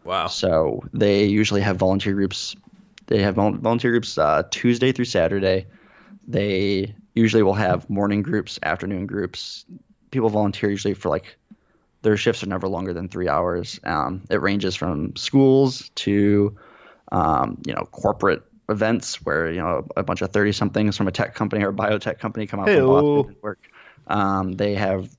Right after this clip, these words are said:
Speaker 2: retirees, uh, alumni groups, people that just wanna volunteer to stay active. So it's, it was super dependent
Speaker 1: Yeah.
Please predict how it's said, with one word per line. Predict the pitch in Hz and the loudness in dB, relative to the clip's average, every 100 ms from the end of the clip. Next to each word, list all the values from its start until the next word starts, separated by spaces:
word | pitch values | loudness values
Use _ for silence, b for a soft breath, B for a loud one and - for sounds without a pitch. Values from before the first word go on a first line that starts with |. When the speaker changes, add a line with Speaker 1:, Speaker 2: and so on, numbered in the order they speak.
| - | -8
Speaker 2:
retirees, | 101 107 85 98 127 131 127 113 - | -4 0 0 0 0 0 0 -4 -6
uh, | 65 69 53 | -2 -2 -2
alumni | - 98 107 107 110 | -2 2 2 4 2
groups, | 110 110 107 - - - - B B B | 0 0 -2 -2 -10 -16 -20 B B B
people | 110 - | -4 -2
that | 104 | 0
just | 92 104 107 | 0 -2 0
wanna | 101 | 0
volunteer | 98 101 101 - 104 107 | 0 0 0 -2 -2 -2
to | 101 | -2
stay | - 71 | -2 2
active. | 78 - 104 104 104 - | 2 0 -2 -2 -6 -6
So | 110 101 | -2 0
it's, | 110 110 - - - _ _ | 0 -4 -8 -12 -16 _ _
it | 113 | 0
was | 104 92 | 2 0
super | - - 127 123 | -4 0 2 2
dependent | 98 104 95 98 - _ b b b | 0 0 -2 -4 -8 _ b b b
Speaker 1:
Yeah. | - | -8